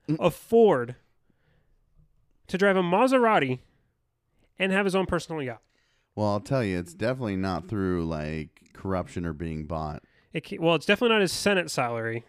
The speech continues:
Speaker 1: <laughs>
Speaker 2: It hasn't, yeah, it can't have anything to do with lobbyists.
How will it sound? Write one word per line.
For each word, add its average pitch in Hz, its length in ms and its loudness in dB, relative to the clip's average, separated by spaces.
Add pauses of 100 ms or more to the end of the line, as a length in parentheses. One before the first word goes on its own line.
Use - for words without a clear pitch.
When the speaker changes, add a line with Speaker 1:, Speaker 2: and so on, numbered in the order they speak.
Speaker 1:
<laughs> - 0 - (1600)
Speaker 2:
It 160 840 -10
hasn't, 170 320 0
yeah, 151 240 4
it 135 160 -2
can't 175 240 -2
have 151 140 2
anything 165 260 2
to 147 60 2
do 143 160 2
with 131 120 2
lobbyists. 123 800 2